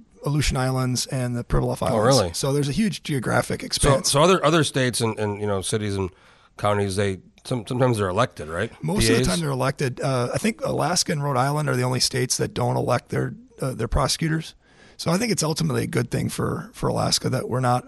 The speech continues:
Speaker 1: that prosecutors are not elected.
Speaker 2: Well, say, yeah, we don't elect judges either, and I, I actually like that because then you ends up being political, and there's all these stories about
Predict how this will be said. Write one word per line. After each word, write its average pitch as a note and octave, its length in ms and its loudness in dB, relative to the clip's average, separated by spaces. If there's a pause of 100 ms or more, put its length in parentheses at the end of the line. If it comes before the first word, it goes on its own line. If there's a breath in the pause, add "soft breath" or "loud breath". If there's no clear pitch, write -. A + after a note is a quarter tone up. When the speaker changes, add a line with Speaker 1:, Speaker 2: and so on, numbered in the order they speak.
(360)
Speaker 1:
that - 220 -6
prosecutors C3 440 0
are - 40 -2
not A#2 180 0
elected. A#2+ 400 -10 (400 loud breath)
Speaker 2:
Well, B2+ 120 2
say, C3+ 180 4
yeah, A#2+ 80 4
we C3 100 6
don't C3 120 8
elect A#2 200 4
judges G2 360 2
either, F#2 280 -2
and F#2 80 -2
I, G#2 60 0
I A#2 160 4
actually G2+ 180 2
like G#2+ 200 2
that E2 220 -8
because F#2+ 240 -4
then G#2 80 2
you G2 240 0
ends G2 160 -4
up F2+ 80 -4
being F#2+ 160 -2
political, G2+ 480 0
and E2+ 100 -8
there's F2 120 -4
all G#2 80 2
these F#2+ 140 -4
stories G2 360 -2
about E2+ 240 -6